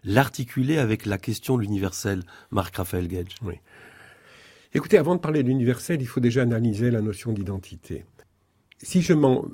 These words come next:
Speaker 2: me définis d'emblée comme juif dans mon rapport à l'autre, eh, je me définis de façon fermée. Et très souvent, quand on se définit comme juif, comme musulman ou comme chrétien,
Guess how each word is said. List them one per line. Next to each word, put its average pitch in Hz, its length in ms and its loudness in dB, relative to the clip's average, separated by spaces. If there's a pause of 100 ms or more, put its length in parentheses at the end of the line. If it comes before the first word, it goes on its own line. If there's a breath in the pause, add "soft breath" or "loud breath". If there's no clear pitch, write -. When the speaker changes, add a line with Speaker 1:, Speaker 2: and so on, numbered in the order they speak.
(120)
Speaker 2:
me 127 180 4
définis 156 460 6
d'emblée 147 360 8
comme 127 240 6
juif 123 320 -2
dans 120 100 2
mon 113 120 6
rapport 117 340 2
à 110 60 4
l'autre, 131 480 2 (800 soft breath)
eh, 95 400 2 (340)
je 120 140 2
me 131 120 8
définis 123 480 4
de 117 80 -2
façon - 260 -4
fermée. 90 480 -2 (480 soft breath)
Et 131 80 0
très 131 160 4
souvent, 127 260 4
quand - 240 0
on 113 60 0
se - 100 -2
définit 107 300 0
comme 113 180 2
juif, 117 220 2
comme 104 180 4
musulman 107 460 4
ou 107 40 4
comme 98 200 -2
chrétien, 135 500 2